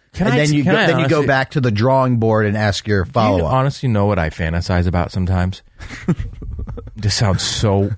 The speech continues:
Speaker 1: freaking weird, but I, I, I can't really, I don't really bicker with my wife. It just doesn't go well, right? Like, some, some, it just doesn't work out because then it lasts longer than it should.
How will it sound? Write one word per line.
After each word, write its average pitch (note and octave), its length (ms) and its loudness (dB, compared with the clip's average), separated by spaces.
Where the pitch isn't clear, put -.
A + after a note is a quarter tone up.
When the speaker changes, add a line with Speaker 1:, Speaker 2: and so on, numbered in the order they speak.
Speaker 1:
freaking F#2 520 -4
weird, C#2 340 -4
but F2 180 -4
I, C3+ 220 0
I, - 260 -8
I D#3 120 -2
can't F#3 280 0
really, C3 480 0
I B2+ 120 -2
don't E3 120 0
really A#2+ 180 2
bicker F#2 380 0
with F2 160 0
my D#2+ 140 -2
wife. D#2+ 300 0
It A2 60 -2
just G#2 220 -2
doesn't G#2 300 0
go F2 160 0
well, C#2 300 -4
right? E2 260 -2
Like, G2 160 -2
some, A#2+ 200 0
some, A2 640 0
it A2+ 60 -6
just A2 200 0
doesn't A#2 360 0
work G2+ 260 0
out F#2+ 220 0
because G2+ 240 -2
then G#2 140 0
it - 80 -4
lasts F#2+ 340 0
longer F#2 260 2
than E2+ 140 0
it D#2+ 100 -2
should. A2+ 520 0